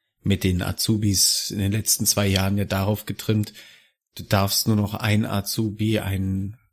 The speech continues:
ein aus der Funktionsausbildung auf den Führerstand mitnehmen und alle haben dann mit der Maske dort im Führerstand sich aufzuhalten.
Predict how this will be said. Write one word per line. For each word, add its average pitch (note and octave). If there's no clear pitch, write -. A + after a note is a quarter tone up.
ein G#2
aus G2+
der A#2
Funktionsausbildung A#2
auf G#2
den G2+
Führerstand G#2+
mitnehmen B2+
und G#2+
alle G2+
haben G#2
dann G2
mit G2
der F#2
Maske G#2+
dort A#2
im G2+
Führerstand B2
sich G2
aufzuhalten. G2+